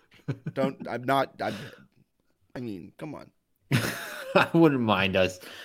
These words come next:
Speaker 1: adding, you know, three or four five-star quarterbacks and just sitting them behind each other, benching them a little bit and being like,
Speaker 2: Yeah,
Speaker 1: "Hey."
Speaker 2: the Alabama model, the Georgia model. You know how it is.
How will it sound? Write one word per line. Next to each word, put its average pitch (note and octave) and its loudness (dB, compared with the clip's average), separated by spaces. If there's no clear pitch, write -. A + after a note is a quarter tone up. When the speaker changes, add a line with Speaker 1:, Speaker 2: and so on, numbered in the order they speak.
Speaker 1:
adding, F2+ 4
you F#2 -6
know, E2+ -4
three F#2 -2
or F2 0
four E2+ -4
five-star E2 0
quarterbacks D#2 -4
and D2+ -10
just D2+ -6
sitting - -6
them D2 -10
behind C#2+ -8
each D2 -12
other, D#2 -6
benching D2+ -10
them D2 -12
a D2 -12
little D2 -12
bit D2+ -10
and C2 -16
being D2 -12
like, C#3+ -10
Speaker 2:
Yeah, F#3+ 0
Speaker 1:
"Hey." D3 -2
Speaker 2:
the C3 -4
Alabama B2 -4
model, A#2 -4
the A2 -6
Georgia G#2 -8
model. G2+ -6
You D#3 -6
know G#2+ -6
how - -16
it G1+ -20
is. - -20